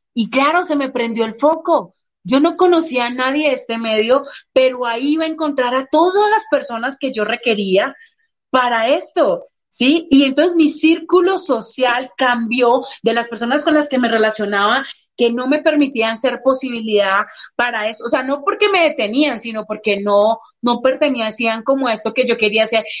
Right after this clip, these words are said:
Y otra cosa que le aprendí a José Bobadilla, chicas, era que él decía,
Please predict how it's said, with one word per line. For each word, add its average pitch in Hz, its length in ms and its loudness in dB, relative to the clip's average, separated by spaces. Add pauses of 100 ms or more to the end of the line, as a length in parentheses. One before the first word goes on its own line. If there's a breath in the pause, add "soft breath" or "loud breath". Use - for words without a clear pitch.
Y 277 120 4
otra 320 240 0
cosa 392 220 -2
que 370 100 -2
le 330 80 4
aprendí 233 360 -4
a 214 80 -2
José 247 240 -4
Bobadilla, 214 600 0
chicas, 202 440 -6 (300 loud breath)
era 277 240 -2
que 294 100 0
él 285 80 -2
decía, 240 560 -6